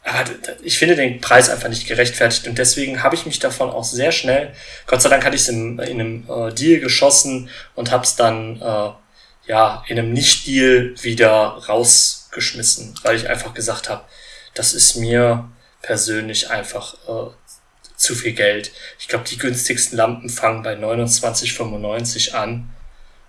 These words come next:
und, äh, bei E zehn so eine, so eine Doppelpackung, äh, G O zehn, jetzt sehe ich gerade, ich bin jetzt hier auf der Seite, äh, nicht dimmfähig, äh, nur an und aus, äh,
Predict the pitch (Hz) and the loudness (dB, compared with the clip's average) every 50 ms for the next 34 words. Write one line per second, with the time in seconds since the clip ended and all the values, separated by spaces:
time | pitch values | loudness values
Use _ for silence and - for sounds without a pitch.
0 | _ _ _ - 107 101 101 101 98 92 - - - - 120 110 107 104 107 101 | _ _ _ -10 -8 -8 -8 -10 -8 -8 -8 -8 -8 -8 -6 -6 -4 -4 -6 -8
1 | - - _ _ _ _ _ - 107 - 117 120 120 - - - 117 113 113 117 | -12 -16 _ _ _ _ _ -2 0 0 0 -2 0 0 0 2 4 4 4 4
2 | 117 117 117 117 - - - - - - - - _ _ - - - 120 113 107 | 2 0 -2 -4 -8 -14 -20 -20 -20 -20 -20 -20 _ _ -6 -4 -4 -4 -4 -6
3 | 110 107 - 113 110 113 113 123 117 120 - 120 - - 117 117 - - 117 113 | -8 -6 -6 -6 -6 -4 -2 -2 -4 -2 -4 -6 0 0 0 0 0 -2 -4 -4
4 | 110 107 107 107 - - _ - - 127 110 107 107 107 104 98 - - - _ | -4 -6 -8 -12 -16 -20 _ -10 -6 -4 -2 -2 0 -2 -4 -6 -8 -12 -20 _
5 | _ - _ _ _ _ _ _ _ _ _ _ _ _ _ _ _ _ _ _ | _ -20 _ _ _ _ _ _ _ _ _ _ _ _ _ _ _ _ _ _
6 | _ _ _ _ _ - - _ _ - - 123 120 117 117 - - - 123 120 | _ _ _ _ _ -20 -20 _ _ 0 2 2 4 4 2 2 2 4 4 2
7 | 117 - 120 113 113 - 147 - - - - - - 120 - - 127 120 113 117 | 2 2 0 -2 -2 0 0 0 0 0 2 2 2 2 0 -2 0 0 0 2
8 | - - 113 110 - - 104 - 104 98 107 120 117 - 123 117 113 117 - - | 2 0 0 0 -2 -4 -4 -4 -2 -2 0 -2 0 2 0 0 0 -2 -8 -14
9 | - - - - - _ _ - 117 110 110 107 107 104 104 110 117 - - - | -16 -16 -16 -18 -18 _ _ 0 2 2 4 4 2 0 -2 -4 -4 -2 0 0
10 | - - - - - 131 139 156 151 - - - 135 127 131 131 131 127 127 123 | 0 0 -2 -4 -4 -4 -4 -4 -6 -6 -2 2 4 4 4 4 4 2 0 0
11 | 117 110 - - - 127 113 110 110 110 110 110 - - - - - _ _ _ | -2 -2 -4 -4 -4 -2 0 2 2 2 0 -2 -4 -10 -20 -20 -20 _ _ _
12 | _ 127 123 131 143 139 139 - 127 131 127 127 123 120 120 - - 120 110 113 | _ -8 -4 2 4 4 4 4 2 0 0 0 -2 -4 -6 -6 -2 2 6 6
13 | 123 135 147 147 - - - - - - - - - - - _ _ _ _ - | 6 6 4 2 2 2 2 0 -4 -10 -16 -20 -20 -20 -20 _ _ _ _ -2
14 | 110 107 107 107 | 0 0 0 0